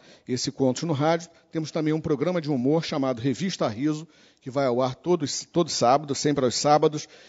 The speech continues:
e as charges sonoras, que são pequenas pílulas, é, de humor que vão, é, sendo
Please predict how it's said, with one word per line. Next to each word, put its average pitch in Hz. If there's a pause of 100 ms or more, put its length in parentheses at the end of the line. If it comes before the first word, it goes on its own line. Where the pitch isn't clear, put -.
(140)
e 165
as 185
charges 156
sonoras, 180
que -
são 165
pequenas 175
pílulas, 160 (300)
é, 120
de 143
humor 175
que 151
vão, 160
é, 131
sendo 151